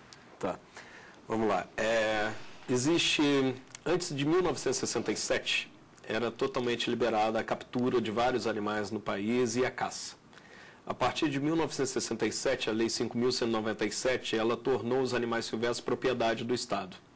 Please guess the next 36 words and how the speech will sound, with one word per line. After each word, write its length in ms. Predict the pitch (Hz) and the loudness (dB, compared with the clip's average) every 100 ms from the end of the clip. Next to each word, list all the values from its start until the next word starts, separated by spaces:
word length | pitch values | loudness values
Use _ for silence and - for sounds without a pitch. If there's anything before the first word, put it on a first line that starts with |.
| - - - - - - | -20 -20 -20 -20 -12 -2
A 80 | - | 2
partir 400 | 143 - - 370 | 2 0 0 2
daí, 320 | 147 - - - - - - - - - - - | 4 4 2 -8 -18 -20 -20 -20 -20 -20 -20 -4
a 120 | 113 | -2
captura, 720 | - - - 165 160 151 135 123 120 117 | 0 -2 -2 0 4 4 4 4 2 2
a 40 | |
apanha, 560 | 110 - 139 135 113 107 | 0 0 2 4 2 0
a 40 | |
caça 420 | - 147 135 - | 0 0 0 0
desses 280 | 117 120 - | 0 0 0
animais 440 | 117 110 117 135 123 | 0 0 0 0 -2
passou 300 | 131 - 127 | -2 0 0
a 20 | |
ser 160 | - | 0
crime, 400 | - 131 104 90 - - - - - - - - | -2 -2 -2 -4 -10 -20 -20 -20 -20 -20 -20 -2
que 100 | 240 | -2
foi 560 | - 160 170 196 202 - - | 2 4 6 4 2 -4 -4
recepcionado 760 | 156 147 151 - 147 143 147 | -2 0 0 0 2 2 2
pela 220 | 165 156 | 2 2
Lei 180 | 151 139 | 4 4
nove 260 | 143 143 143 | 2 0 2
mil 140 | 139 | 2
seiscentos 380 | 131 143 - 151 | 2 0 2 2
e 80 | 175 | 2
cinco, 380 | - 131 - - | 2 0 0 -4
também 320 | 107 107 110 | 0 2 2
como 220 | 143 143 | 2 2
um 40 | 151 | 0
crime 380 | 156 139 143 | 2 2 2
a 80 | 139 | 0
captura, 580 | - - - 131 131 127 | -2 -4 -2 2 4 2
a 60 | 120 | 0
caça 320 | 123 123 120 | -2 -2 -2
e 20 | |
a 40 | |
apanha, 320 | 117 127 143 | -2 0 0